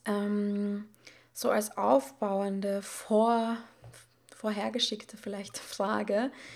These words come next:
ähm, würde ich mir mal aufschreiben,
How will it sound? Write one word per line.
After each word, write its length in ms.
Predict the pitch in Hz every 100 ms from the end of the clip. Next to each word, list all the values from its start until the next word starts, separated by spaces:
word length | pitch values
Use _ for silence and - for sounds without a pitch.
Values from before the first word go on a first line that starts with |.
| - - - -
ähm, 640 | 220 208 208 214 208 214 -
würde 300 | 214 208 233
ich 120 | 247 240
mir 320 | 220 220 220
mal 260 | 208 196
aufschreiben, 1000 | - - - - 196 208 202 220 262 262